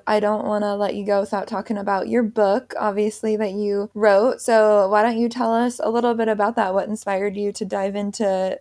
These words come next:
children's stories? And, I mean, it's a beautiful book. We, we own it ourselves, and it's just great. I love the illustrations especially, but can you tell us a little bit about what inspired you to write that and what it's about?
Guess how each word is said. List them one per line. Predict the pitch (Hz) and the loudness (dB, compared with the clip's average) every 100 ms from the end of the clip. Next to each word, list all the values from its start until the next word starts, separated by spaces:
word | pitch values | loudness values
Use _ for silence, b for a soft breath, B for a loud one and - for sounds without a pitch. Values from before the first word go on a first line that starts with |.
| _ - | _ -20
children's | - - 240 254 247 220 226 | -4 2 2 2 2 2 -2
stories? | - 208 202 233 262 240 | -4 -4 0 0 -2 -4
And, | 214 196 196 b b b | -6 -6 -8 b b b
I | 208 | -2
mean, | 208 | 0
it's | 185 202 - | -2 -4 -4
a | |
beautiful | 196 202 214 226 - 202 | -4 0 0 0 -2 0
book. | 196 190 - | 2 0 -2
We, | 214 208 190 | -4 -4 -4
we | 196 196 | -6 -4
own | 190 185 | -4 -4
it | 196 | -4
ourselves, | - 202 - 180 190 208 | -4 -4 -4 -6 -4 -6
and | 190 185 180 175 _ | -6 -8 -8 -12 _
it's | 190 185 - _ - - _ - - | -4 -4 -4 _ -20 -20 _ -20 -10
just | - 185 - - - - 208 | -4 -4 -6 -18 -20 -20 -6
great. | 196 185 | -2 -2
I | - | -2
love | 185 196 196 | 0 2 2
the | 180 | 0
illustrations | 185 180 - 190 202 190 208 | 0 -2 -6 -8 -6 -8 -8
especially, | 202 - 196 196 196 | -10 -10 -8 -6 -6
but | 196 185 - b b b b | -2 -4 -4 b b b b
can | - 214 | -4 -2
you | 220 | 0
tell | 240 214 | 2 4
us | 214 220 | 2 0
a | 208 | -2
little | 214 220 | 0 2
bit | 214 208 180 | 4 2 4
about | 202 190 | 2 2
what | 202 185 | 0 -2
inspired | 214 208 196 196 | -6 -6 -6 -6
you | 202 | -8
to | 196 | -4
write | 196 196 | -6 -4
that | 202 196 196 | -4 -2 -4
and | 180 180 180 180 185 | -6 -8 -8 -8 -2
what | 196 | -2
it's | 190 | -2
about? | - 202 | -4 -4